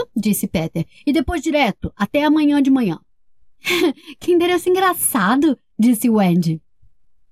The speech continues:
Peter Pan ficou chateado. Pela primeira vez achou que talvez fosse um endereço engraçado mesmo.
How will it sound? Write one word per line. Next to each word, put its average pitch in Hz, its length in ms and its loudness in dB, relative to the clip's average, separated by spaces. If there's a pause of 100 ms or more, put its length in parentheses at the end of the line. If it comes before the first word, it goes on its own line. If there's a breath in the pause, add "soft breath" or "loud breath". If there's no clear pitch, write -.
(360)
Peter 208 240 -2
Pan 247 160 0
ficou 226 220 -2
chateado. - 520 -4 (500)
Pela 311 200 2
primeira 349 360 2
vez 320 240 0
achou 330 240 0
que - 80 -20
talvez 320 320 -2
fosse 349 260 -2
um 330 60 4
endereço 320 380 0
engraçado 233 560 0
mesmo. 165 440 0